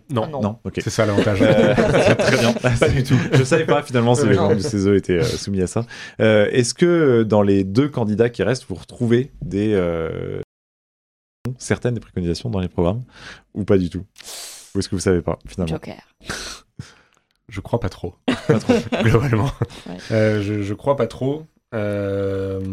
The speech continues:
Speaker 1: même si l'enjeu, l'enjeu global, ce, il y a un enjeu quand même autre qui se joue là, euh, dimanche. Euh, non pas que je vais donner des consignes de vote ou quoi que ce soit, hein, et c'est pas la position du cese, loin de là. Mais où on a quand même porté un avis, euh, sur la démocratie,
Speaker 2: Mm.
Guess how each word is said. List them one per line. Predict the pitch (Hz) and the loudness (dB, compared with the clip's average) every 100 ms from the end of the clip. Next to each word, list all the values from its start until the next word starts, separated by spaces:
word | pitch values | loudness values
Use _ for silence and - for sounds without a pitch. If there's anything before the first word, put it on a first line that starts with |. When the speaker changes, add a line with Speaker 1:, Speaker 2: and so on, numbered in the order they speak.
| 95 - _ _ _ _ _ | -10 -14 _ _ _ _ _
Speaker 1:
même | 127 131 | 2 2
si | 131 143 | 2 0
l'enjeu, | 131 120 135 147 139 123 113 113 - _ _ _ _ _ - | 2 2 4 4 4 2 0 -4 -8 _ _ _ _ _ -8
l'enjeu | 127 120 135 | -2 0 2
global, | 127 131 139 147 | 2 2 2 2
ce, | 127 123 120 120 120 | -2 -2 0 2 2
il | 117 | 2
y | |
a | 117 | 4
un | 120 | 4
enjeu | 120 123 | 2 0
quand | 123 | 0
même | 120 117 - | -2 -2 -10
autre | - 131 - | -10 -10 -8
qui | 120 | -6
se | 110 | -2
joue | 123 | 0
là, | 117 117 - - | 0 -4 -10 -14
euh, | 110 | -10
dimanche. | 110 117 120 - - _ _ _ - _ - | -4 -4 -4 -10 -16 _ _ _ -20 _ -4
Euh, | 110 107 104 101 101 98 101 107 113 110 | 0 0 0 0 -2 -4 -4 -8 -10 -4
non | 113 | -4
pas | 110 120 | 0 0
que | 113 113 107 104 101 | 0 -2 -2 -2 -4
je | 98 | -6
vais | 104 | -6
donner | 104 | -6
des | 104 | -8
consignes | 110 - 110 | -8 -8 -6
de | |
vote | 107 | -6
ou | 104 | -6
quoi | |
que | 98 | -8
ce | 117 | -4
soit, | 117 | -2
hein, | 110 104 | -2 -2
et | 98 95 92 | -6 -8 -12
c'est | - | -4
pas | 110 | -4
la | |
position | 107 110 107 | -4 -6 -6
du | 101 | -8
cese, | - 107 | -6 -6
loin | 107 107 | -4 -2
de | |
là. | 117 135 - - - - _ 123 | -4 -4 -12 -20 -20 -20 _ 0
Mais | 127 | 4
où | 135 | 4
on | 143 | 4
a | 131 | 2
quand | 123 | 2
même | 147 | 2
porté | 139 - | 0 0
un | 139 127 | 2 2
avis, | 123 139 135 - | 0 -2 -6 -6
euh, | 123 | -6
sur | 117 | 0
la | 120 | 2
démocratie, | 117 120 120 - 139 147 | 2 0 -2 -6 -6 -6
Speaker 2:
Mm. | 190 | -10